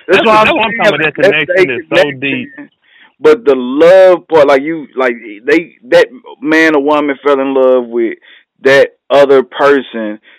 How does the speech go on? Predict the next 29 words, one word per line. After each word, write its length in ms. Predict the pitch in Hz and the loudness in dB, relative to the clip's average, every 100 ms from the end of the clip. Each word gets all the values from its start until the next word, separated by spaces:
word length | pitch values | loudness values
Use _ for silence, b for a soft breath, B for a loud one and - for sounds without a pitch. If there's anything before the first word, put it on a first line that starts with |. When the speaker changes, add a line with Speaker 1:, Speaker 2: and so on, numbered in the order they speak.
| b | b
Speaker 1:
They 160 | 131 135 - | -2 0 2
felt 180 | 143 123 | 0 2
like 180 | 127 120 | 0 2
I, 120 | 123 123 | -2 -2
they 120 | 131 | -6
could 180 | 127 110 | -6 -6
be 120 | 127 | -6
with 140 | 123 | -4
them 180 | 123 120 - | -6 -8 -6
forever, 680 | 95 117 143 127 113 117 _ b b - | -8 0 2 2 -2 -10 _ b b -10
and, 320 | 127 120 117 | -6 -6 -4
like, 300 | 110 107 95 | -4 -6 -4
they 120 | 127 | -2
Speaker 2:
Yeah. 80 | 143 | -2
Speaker 1:
connected. 580 | 85 123 127 151 - 120 | -6 -6 -2 -2 -2 -6
They 140 | 117 113 | -6 -6
f-, 320 | - - 110 | -10 -16 -4
like, 260 | 113 104 | -4 -4
they, 220 | 117 139 107 _ _ | -2 -2 -2 _ _
like, 280 | 120 120 104 - | -4 -4 -4 -12
we 420 | 127 165 156 139 _ _ _ _ - | -6 -6 -6 -14 _ _ _ _ 0
got 240 | 127 95 - | 0 0 -2
time 200 | 151 151 | -2 -2
invested. 360 | 143 143 131 - | 0 0 0 -2
All 180 | 160 160 | 2 0
the 80 | 151 | -2
shit 100 | 143 | -4
that 140 | 135 131 | -4 -4
come 400 | 139 131 131 | -6 -6 -6